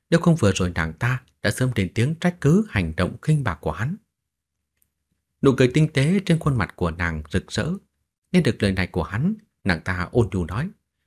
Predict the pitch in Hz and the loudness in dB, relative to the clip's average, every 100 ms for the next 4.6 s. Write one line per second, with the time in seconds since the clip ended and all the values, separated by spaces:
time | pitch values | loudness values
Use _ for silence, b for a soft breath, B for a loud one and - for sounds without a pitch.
0 | _ _ _ _ - 107 98 90 98 101 | _ _ _ _ 0 4 4 4 2 2
1 | 95 117 110 90 104 107 - _ _ _ | 0 2 2 2 -2 -2 -6 _ _ _
2 | _ _ _ _ 98 85 95 82 110 165 | _ _ _ _ 0 2 2 2 2 2
3 | 101 90 - 104 107 90 113 165 175 87 | 2 -2 -2 -2 -2 -2 0 -2 0 -4
4 | 80 87 80 90 - 87 | -2 -6 -4 -4 -4 -6